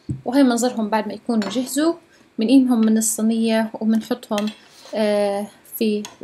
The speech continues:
آه، صينية تانية، آه، ومنغطيهم حتى إنهم ما،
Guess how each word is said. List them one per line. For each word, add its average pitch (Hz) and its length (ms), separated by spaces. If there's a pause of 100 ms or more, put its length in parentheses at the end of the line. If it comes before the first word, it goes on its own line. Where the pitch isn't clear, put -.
آه، 214 180
صينية 220 400
تانية، 214 540 (280)
آه، 202 320 (760)
ومنغطيهم 226 720
حتى 220 320
إنهم 208 240
ما، 202 420